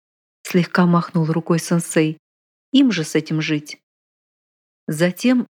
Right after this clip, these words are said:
словно очнувшись от своих размышлений, он стал рассказывать дальше. Ну так вот, когда умер Антоний,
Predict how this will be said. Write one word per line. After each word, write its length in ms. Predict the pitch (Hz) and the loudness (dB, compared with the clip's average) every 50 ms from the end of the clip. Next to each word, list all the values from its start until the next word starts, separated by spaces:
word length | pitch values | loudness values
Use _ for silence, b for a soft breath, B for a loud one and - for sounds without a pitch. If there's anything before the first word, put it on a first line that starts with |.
| - | -16
словно 420 | - - 190 185 190 180 180 180 185 | -6 -2 0 2 4 4 4 4 2
очнувшись 640 | 185 - - 185 190 220 226 - - - 175 - | 2 0 2 4 4 4 4 2 -2 -6 -6 -4
от 140 | - 170 - | -4 -6 -4
своих 320 | - - 180 180 180 - - | -2 0 0 0 0 0 -2
размышлений, 880 | 170 165 165 165 165 - - - 185 190 214 233 220 190 160 156 156 - _ _ _ _ _ _ _ _ _ - | -2 -2 0 0 0 -2 -2 0 2 2 2 4 2 2 0 -2 -4 -8 _ _ _ _ _ _ _ _ _ 0
он 200 | 247 226 226 220 | 2 2 2 2
стал 340 | - - - 220 208 202 | 0 0 0 2 2 2
рассказывать 760 | 185 185 180 - - - 180 165 165 165 180 160 165 165 160 | 0 0 -2 -4 -6 -4 -4 -4 -2 -2 -2 -2 -2 -4 -2
дальше. 600 | 156 151 147 143 147 - - - - 131 139 147 _ _ _ _ _ _ _ _ _ _ _ _ _ _ _ _ _ _ _ _ | -4 -4 -4 -4 -6 -6 -8 -8 -8 -8 -10 -12 _ _ _ _ _ _ _ _ _ _ _ _ _ _ _ _ _ _ _ _
Ну 140 | 196 208 247 | 2 2 2
так 280 | 240 - 247 240 - 220 | 2 2 0 0 -2 -4
вот, 420 | 190 175 156 147 - _ - - _ _ _ _ _ _ _ | -4 -4 -6 -6 -8 _ -18 -20 _ _ _ _ _ _ _
когда 420 | - 165 160 185 170 190 196 202 - | 0 0 2 2 2 2 2 0 0
умер 400 | - 208 208 202 196 190 180 - - | 0 2 2 4 4 2 0 0 -2
Антоний, 760 | 180 180 180 170 - - 233 254 277 233 180 147 147 151 | -2 -2 -2 -2 -2 0 2 2 2 2 0 -2 -4 -8